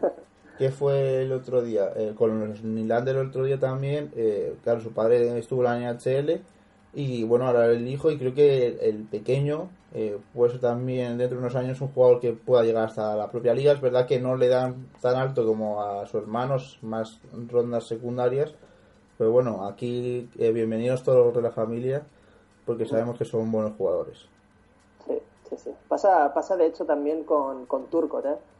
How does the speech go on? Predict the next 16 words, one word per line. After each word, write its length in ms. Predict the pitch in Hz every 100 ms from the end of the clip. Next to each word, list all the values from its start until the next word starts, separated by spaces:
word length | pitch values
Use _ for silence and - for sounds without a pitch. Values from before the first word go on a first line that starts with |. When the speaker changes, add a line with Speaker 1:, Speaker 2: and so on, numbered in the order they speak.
| _ _ _
Speaker 2:
Turco 300 | 156 165 180
también 560 | 160 156 165 156 147
viene 180 | 160 160
con, 400 | 151 147 143 135
de 120 | 139
una 160 | 147 147
familia 800 | 143 139 139 143 135 131 127 120 - _ _ _
de, 640 | - 127 120 120 120 123 127
del 100 | 131
mundo 240 | 143 151
del 80 | 139
hockey, 320 | - 139 127
o 80 | 120
sea, 240 | - 127 117
al 60 |
final 440 | - 135 139 135